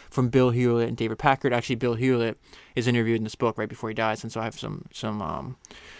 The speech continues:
some highlights from his interview as well. He'll talk about,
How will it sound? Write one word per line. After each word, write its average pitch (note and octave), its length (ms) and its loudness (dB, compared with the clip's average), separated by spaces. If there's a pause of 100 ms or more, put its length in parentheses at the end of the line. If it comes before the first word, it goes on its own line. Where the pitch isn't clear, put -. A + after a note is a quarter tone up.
(160)
some A2+ 420 0
highlights A2+ 380 0
from G#2 100 -10
his A#2+ 180 -4
interview G#2+ 220 -6
as - 140 -12
well. C3 260 2 (840)
He'll C#3 80 2
talk C3+ 200 4
about, A#2 320 4